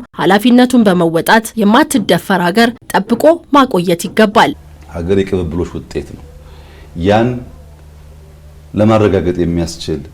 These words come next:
Speaker 2: ስራ መስራት የሚቻለው ትውልድን እያሰብን ስንሰራ ነው። ነገን እያሰብን ስንሰራ ነው። ነገን የምናስብ ሰዎች ግን ዞር ብለን ትናንትናን መመልከት የማንችል ከሆነ፣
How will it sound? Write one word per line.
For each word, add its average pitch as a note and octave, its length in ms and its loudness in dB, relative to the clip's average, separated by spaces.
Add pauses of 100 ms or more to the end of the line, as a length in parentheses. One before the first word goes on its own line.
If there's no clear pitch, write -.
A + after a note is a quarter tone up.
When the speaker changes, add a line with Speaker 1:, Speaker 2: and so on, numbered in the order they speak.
Speaker 2:
ስራ F2 200 -4
መስራት E2 280 -6
የሚቻለው F#2+ 380 -6
ትውልድን F#2+ 360 -2
እያሰብን D#2 420 -6
ስንሰራ C2 320 -12
ነው። C2 160 -16
ነገን G2 300 -2
እያሰብን D2 440 -4
ስንሰራ C2 320 -14
ነው። - 140 -20 (560)
ነገን C#3 320 2
የምናስብ D3 640 -4
ሰዎች A2+ 440 -6
ግን F#2+ 220 -6 (160)
ዞር A2+ 380 0
ብለን D#2 240 -8 (1500)
ትናንትናን A#2+ 720 0
መመልከት C3+ 500 -2
የማንችል F#2+ 640 -2
ከሆነ፣ C#2 340 -14